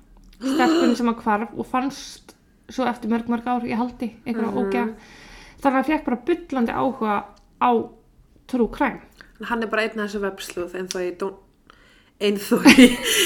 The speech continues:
Speaker 2: <laughs> hvað? Eins og í, hérna, Don't Fuck With Cats og þar.
Speaker 1: Já.
Speaker 2: Bara morð-
Speaker 1: Hann er bara,
Speaker 2: áhugamaður.
Speaker 1: já, mikill.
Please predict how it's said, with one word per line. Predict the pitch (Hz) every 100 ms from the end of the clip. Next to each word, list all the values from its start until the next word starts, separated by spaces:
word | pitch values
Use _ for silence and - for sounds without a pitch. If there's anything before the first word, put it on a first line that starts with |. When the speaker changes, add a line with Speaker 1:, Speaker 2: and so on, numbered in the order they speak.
| 539
Speaker 2:
<laughs> | 554 - - -
hvað? | - - 831 807 659 480 453 - - - -
Eins | - 214 -
og | 208
í, | 208 202 -
hérna, | 208 196 190 190
Don't | 214
Fuck | - 202 196
With | 190 185
Cats | - 202 - - - - -
og | 175 170 165 - - -
þar. | 165 160 - _ _ _ _ _ _ _ _ _ _ _ -
Speaker 1:
Já. | 262 262 233 190 185 208 - - -
Speaker 2:
Bara | 190 190 190 190 - -
morð- | 202 196 196 165 - _ _ _ _ _ 170 -
Speaker 1:
Hann | 226 247
er |
bara, | 226 226 214
Speaker 2:
áhugamaður. | 190 180 170 156 -
Speaker 1:
já, | 262 202 185
mikill. | 240 240 214 208 -